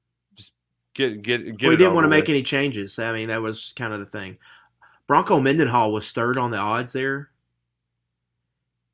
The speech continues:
Speaker 2: and he seems like a great fit for that
Speaker 1: Yeah,
Speaker 2: job.
Speaker 1: yeah, yeah.
Speaker 2: Like, you know, like, Virginia's kind of, it's not Stanford, but it's got kind of some of the same restrictions, and he kind of figured it out there.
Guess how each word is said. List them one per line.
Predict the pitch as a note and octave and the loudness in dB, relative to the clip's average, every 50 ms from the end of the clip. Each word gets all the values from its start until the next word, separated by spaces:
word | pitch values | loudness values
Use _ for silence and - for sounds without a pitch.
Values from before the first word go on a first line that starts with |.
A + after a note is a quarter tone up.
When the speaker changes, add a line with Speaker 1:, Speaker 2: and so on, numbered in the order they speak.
| _ _ - | _ _ -6
Speaker 2:
and | A#2 A#2 | -4 -2
he | C#3 C3+ | -2 -2
seems | - - - G#2+ F2+ E2 | -2 -4 -8 -10 -10 -10
like | E2 D2+ - - | -14 -16 -16 -18
a | |
great | - - - - - _ | -20 -20 -20 -20 -20 _
fit | - - - - _ _ _ _ _ _ _ | -20 -20 -20 -20 _ _ _ _ _ _ _
for | _ - F#2+ | _ -16 -14
that | - - - - - | -14 -14 -14 -16 -20
Speaker 1:
Yeah, | - | -20
Speaker 2:
job. | - - _ - | -20 -20 _ -20
Speaker 1:
yeah, | - - - _ _ _ _ _ - | -20 -20 -20 _ _ _ _ _ -20
yeah. | - - - _ _ | -20 -20 -20 _ _
Speaker 2:
Like, | - G2 G2 - - | -16 -16 -16 -12 -8
you | C3 C3 | -8 -6
know, | B2+ A#2+ A#2 G#2+ | -4 -2 -4 -4
like, | - - F2 G#2 G#2 G#2 - - _ _ _ _ - | -4 -6 -6 -6 -8 -8 -12 -18 _ _ _ _ -10
Virginia's | B2 A2+ B2+ C3+ C#3 C#3 C3 B2+ A#2+ - | -6 -2 0 0 2 2 0 0 -2 -4
kind | - - C3 B2+ A#2+ | -6 -4 -4 -2 -2
of, | A#2 A2 G#2+ G#2 - - - _ _ _ | -2 -4 -6 -8 -12 -20 -20 _ _ _
it's | - G#2+ B2 - - - - - | -12 -12 -10 -10 -12 -14 -14 -10
not | A2+ B2 A#2+ A#2+ G#2 | -6 -4 -4 -4 -4
Stanford, | - - B2 A#2+ A#2+ - C3+ A#2 | -6 -8 -8 -6 -6 -6 -8 -8
but | G#2+ A2+ G#2 | -6 -8 -10
it's | G#2 - | -8 -8
got | - A2+ G2+ - | -8 -8 -8 -8
kind | - B2 A2+ A2 | -8 -10 -8 -8
of | G#2+ | -8
some | - A#2+ | -8 -8
of | A2+ G#2+ | -8 -8
the | G#2+ | -8
same | - A#2+ A#2 A2+ | -8 -8 -8 -8
restrictions, | G#2+ - - - A#2+ A#2 - - B2+ A2 A2 | -10 -10 -8 -8 -8 -6 -6 -8 -10 -10 -10
and | A2 G#2 | -12 -12
he | |
kind | G#2 - A#2 A2+ | -10 -8 -8 -8
of | A2+ - | -8 -8
figured | A2 A2 A2 A2+ G#2+ | -10 -8 -8 -8 -8
it | G#2+ G#2+ | -8 -8
out | G#2+ A2 - - | -8 -8 -8 -10
there. | - G#2 G#2+ A2 G#2+ G#2+ G#2+ | -10 -8 -6 -6 -8 -8 -10